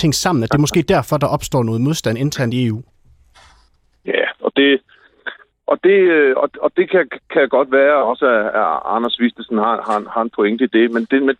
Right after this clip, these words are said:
Speaker 2: men det, det er jo vigtigt, at vi holder fast i, hvad det er, vi diskuterer. Altså, jeg kan godt, lige nu, så har ukrainerne det svært. Det er den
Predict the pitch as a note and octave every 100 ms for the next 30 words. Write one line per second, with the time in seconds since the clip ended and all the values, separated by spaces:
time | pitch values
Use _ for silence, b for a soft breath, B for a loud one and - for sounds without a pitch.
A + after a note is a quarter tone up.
0 | _ - C3 D3 C3 - D3+ D3 G3+ A#3
1 | - - D3+ D3+ D3 C#3+ - F3 - F3+
2 | C#3+ C#3 C3 D3+ - C3+ - - E3 -
3 | C3+ _ - A#2+ A#2+ C#3 C3 C#3+ C#3+ D3
4 | - _ _ _ _ _ _ _ _ F#3+
5 | G#3+ G3+ G3 - _ _ _ - F3 E3
6 | F3 D#3+ D#3 - D3+ D3+ D#3 D3+ D3 _
7 | _ C3+ - A#2 - - _ _ _ D3+
8 | D#3 D#3+